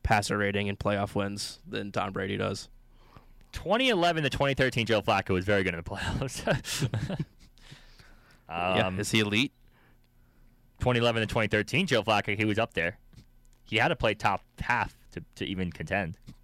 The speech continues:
Speaker 2: Right, yeah, you have to be at least a top half quarterback, I think, in football. Really, realistically now,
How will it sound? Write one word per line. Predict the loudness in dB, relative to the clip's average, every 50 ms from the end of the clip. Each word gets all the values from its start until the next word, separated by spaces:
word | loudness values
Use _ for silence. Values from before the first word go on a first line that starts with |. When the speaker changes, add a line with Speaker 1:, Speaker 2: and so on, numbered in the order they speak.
| -20 -20 -20 -20 -20 -20 -20 -20 -20 -20 -20 -20 -20 -20 -20 -20 -20 _ -20 -20 -8 -2
Speaker 2:
Right, | 0 2
yeah, | 2 2 4
you | 2 2
have | 2 2
to | 2
be | 2 2
at | 4
least | 2 0 -2
a | 0
top | 0 0 0 2
half | 0 -2 0
quarterback, | 0 -2 0 -2 -2 -6 -8 -6 -6
I | -6 -6
think, | -4 -4 -6 -6 -6 -6
in | -6 -4
football. | -4 -4 -4 -4 -6 -8 -8 -10 _ -20 -20 _ _ _ _ -20 -20 -20 -20 -20 -20 _ _ -10 -6
Really, | -2 0 2 2 2 2 2 0 -2
realistically | 0 0 0 0 0 0 -2 -2 -2 -2 0 0 2
now, | 2 4 4 4 2